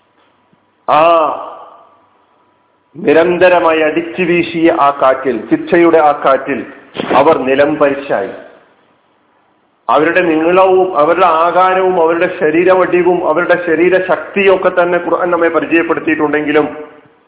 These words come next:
അതൊന്നും അവർക്ക് ഗുണം ചെയ്തില്ല എന്ന് മാത്രമല്ല, അവരുടെ വീഴ്ചയെ അല്ലാഹു സാദൃശ്യപ്പെടുത്തുന്നത് ഫതറൽ ഖൗമ ഫീഹാ സ്വറഅ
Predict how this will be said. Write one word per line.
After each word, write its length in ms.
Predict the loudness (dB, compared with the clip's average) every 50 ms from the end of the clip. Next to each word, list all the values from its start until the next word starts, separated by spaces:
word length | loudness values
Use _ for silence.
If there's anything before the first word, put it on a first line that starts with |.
| _ _ _ _ _ _ _ _ _ _
അതൊന്നും 480 | -4 0 0 0 0 2 0 2 2 2
അവർക്ക് 280 | 0 0 -2 -4 -6 -8
ഗുണം 380 | -2 0 2 2 2 2 2
ചെയ്തില്ല 480 | 0 0 2 2 0 2 2 2 2 0
എന്ന് 200 | 0 -2 0 2
മാത്രമല്ല, 540 | 2 0 0 0 0 0 2 0 2 2 0 0 0 -4 -12 -16 -18 -20 -20 -20 -20 _ _ _ _ _ _ _ _ _ _ _ 0
അവരുടെ 680 | 2 4 4 4 4 4 4 4 2 2 0 0 0 0
വീഴ്ചയെ 920 | 0 -2 -2 -2 0 -2 -2 -4 0 2 4 4 6 4 4 2 2 0
അല്ലാഹു 720 | 0 0 2 4 4 4 4 2 2 2 0 0 0 -4 -8 -14 -16 -18 -18 -20 -20 -20 -6 0
സാദൃശ്യപ്പെടുത്തുന്നത് 1080 | 2 4 4 4 4 2 0 0 -2 -2 0 0 -2 -2 0 0 0 0 0 0 -2 -2 -6 -12 -18 -20 -20 -20 _ _ _ _ _ _ _ 0 0
ഫതറൽ 520 | 2 4 4 4 4 4 4 2 2 2 2
ഖൗമ 460 | 2 2 2 2 2 0 0 0 -4 -6
ഫീഹാ 580 | -2 0 2 4 4 4 2 2 0 -4 -2 0
സ്വറഅ 600 | 2 4 4 4 2 2 0 0 0 -2 -4